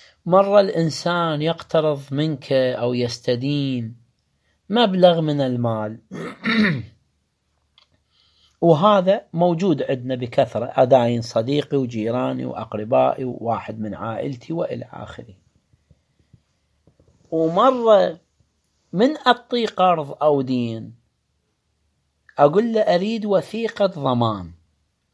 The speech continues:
حتى ترجع لي فلوسي، أو إذا ما ترجع لي فلوسي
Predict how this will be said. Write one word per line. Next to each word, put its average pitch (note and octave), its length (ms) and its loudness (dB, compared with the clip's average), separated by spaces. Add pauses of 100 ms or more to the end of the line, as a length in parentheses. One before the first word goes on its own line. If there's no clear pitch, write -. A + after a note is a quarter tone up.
(1040)
حتى - 500 -2
ترجع D#3 520 -6
لي G#3 200 -6
فلوسي، E3+ 680 -8 (920)
أو C#3+ 220 4
إذا D3+ 320 4
ما A3 120 4
ترجع A#3+ 580 0
لي A#3 160 2
فلوسي B3 760 -4